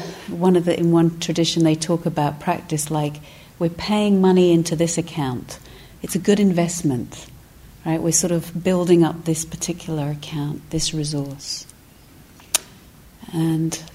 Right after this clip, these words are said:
let's keep it that simple to start with. So please, uh,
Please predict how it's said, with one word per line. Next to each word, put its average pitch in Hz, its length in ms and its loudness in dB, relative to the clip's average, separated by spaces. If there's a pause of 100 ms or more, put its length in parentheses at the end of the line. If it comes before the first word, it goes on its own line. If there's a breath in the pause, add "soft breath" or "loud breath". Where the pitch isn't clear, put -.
let's 185 200 -2
keep - 320 -6
it 175 160 -2 (180)
that - 180 -6
simple 170 400 -2
to 147 160 -12
start 147 340 -10
with. 147 380 -14 (920 loud breath)
So 170 640 0
please, 202 680 0
uh, 175 240 -2